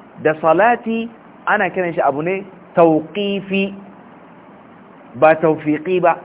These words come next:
Dan akwai abin da addini tawfiqun ne, tawfiqiyun, akwai tawqifi. In an ce abu ne, abu tau-, tawfiqi na dacewa, kai za ka iya kawo naka, ni ma zan iya kawo nawa.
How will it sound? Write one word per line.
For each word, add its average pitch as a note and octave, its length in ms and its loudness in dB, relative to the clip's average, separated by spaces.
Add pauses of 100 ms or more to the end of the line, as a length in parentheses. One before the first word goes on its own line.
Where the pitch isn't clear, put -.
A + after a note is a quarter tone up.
(180)
Dan G3+ 200 0
akwai G#3+ 220 -2
abin F#3+ 260 -2
da F3+ 160 4
addini F3 340 -4
tawfiqun E3 760 -2
ne, G#3 180 -4 (100)
tawfiqiyun, E3+ 720 -2
akwai G3+ 220 -2
tawqifi. D3+ 600 -2 (880)
In A#3+ 160 0
an C#4+ 220 -2
ce B3+ 80 2
abu E3 260 0
ne, G#3+ 200 -2 (140)
abu D#3 180 0
tau-, E3+ 340 2 (340)
tawfiqi F3 760 2 (640)
na F3 180 4
dacewa, F#3 640 4 (380)
kai G3+ 160 6
za A3 160 6
ka G3 120 -2
iya F3+ 180 2
kawo E3+ 320 4
naka, F3+ 260 0
ni D3 100 -2
ma D#3 140 4
zan D#3+ 120 -2
iya C#3+ 100 -2
kawo B2+ 220 2
nawa. G#2+ 240 -2